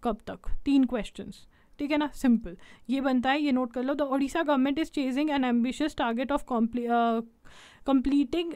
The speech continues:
uh, implementation of Forest Rights Act by granting all kinds of right mandated under the Historic Act by twenty twenty-four.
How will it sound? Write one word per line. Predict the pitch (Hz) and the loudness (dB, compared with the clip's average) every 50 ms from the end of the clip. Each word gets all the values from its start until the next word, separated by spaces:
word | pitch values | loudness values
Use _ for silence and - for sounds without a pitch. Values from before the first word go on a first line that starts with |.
| - - | -8 -2
uh, | 240 247 247 247 - | -2 0 0 2 2
implementation | 277 269 240 285 294 285 294 294 277 254 - 294 285 277 - 320 330 302 | 2 2 2 2 2 4 4 2 2 2 0 0 0 0 0 -2 -2 0
of | 254 247 285 - | 2 0 0 0
Forest | - 269 240 240 269 302 - - | 0 0 0 0 0 -2 -2 -4
Rights | 262 240 254 240 - 254 | -4 -2 -4 -4 -6 -6
Act | 240 226 233 240 240 - 226 | -4 -2 -2 -2 -4 -4 -4
by | 240 240 247 | -4 -2 -2
granting | 226 247 233 226 233 233 254 294 285 | -2 -2 0 0 0 0 0 -2 -4
all | - - 247 240 254 285 302 | -4 -2 -2 0 0 0 -2
kinds | - 302 247 247 247 240 233 | -2 -2 0 0 2 2 2
of | 262 269 - | 0 -2 -4
right | - 240 226 247 262 - | -4 -4 -2 -2 -2 -2
mandated | 254 247 240 226 240 233 220 269 247 - | 0 2 2 2 2 0 -2 -6 -6 -2
under | 226 240 233 233 240 | 0 2 2 2 2
the | 240 262 | 0 -2
Historic | 226 226 - - 240 226 240 262 233 | -4 -4 -4 -2 -2 0 -2 -2 -2
Act | 240 226 226 220 | -4 -4 -2 -2
by | 233 262 | -4 -4
twenty | - 247 240 226 196 226 214 | -2 -2 -2 -2 -2 -2 -2
twenty-four. | 233 233 226 208 339 403 403 - - 294 262 - | -2 -2 2 2 2 2 2 0 -4 -4 -4 -4